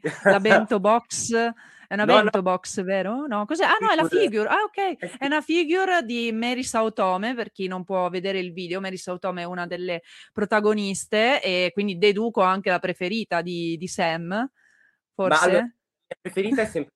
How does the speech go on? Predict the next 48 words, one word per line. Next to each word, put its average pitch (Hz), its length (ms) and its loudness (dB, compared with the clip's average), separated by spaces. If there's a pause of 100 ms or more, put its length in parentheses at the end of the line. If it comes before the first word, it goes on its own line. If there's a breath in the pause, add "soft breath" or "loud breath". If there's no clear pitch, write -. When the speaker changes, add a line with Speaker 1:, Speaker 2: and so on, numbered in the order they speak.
Speaker 2:
il - 100 -18
personaggio 131 440 -4
che 139 80 -8
non 127 120 -4
si 123 140 -14
considera 123 480 0
nessuno, 117 440 -2
dei 113 120 -10
personaggi 120 500 -4
preferiti 120 460 -10
molto 120 220 -2
Speaker 1:
<laughs> 285 80 -4
Speaker 2:
strani - 260 -2
Speaker 1:
Ok. - 240 -12
Speaker 2:
nella 233 220 -10
mia - 100 -4 (100)
vita. - 320 -4 (120)
Nel 131 160 2
caso 156 200 4
di 151 120 -6
Kakegurui 151 640 2
è 156 120 6
la 131 120 0
presidentessa, 120 840 -6
quella 123 320 2
del, 117 240 -2 (480)
del - 20 -
Speaker 1:
Ah. 113 160 0
Speaker 2:
club 110 200 -2 (460)
Cultura 117 160 -6
e 113 60 -6
Tradizione, 110 760 -4
che 123 100 -4
si 143 140 -10
vede 143 200 2
in 135 100 2
tipo 151 240 -4
due 131 140 2
Speaker 1:
Sì. 127 60 2
Speaker 2:
episodi, 123 360 0 (100)
ma 120 100 0
a - 20 -2
me 113 160 -4
fa - 140 -6
volare 104 500 -2
quella 107 260 -4
donna. 98 380 -6
Speaker 1:
<laughs> 311 1200 -4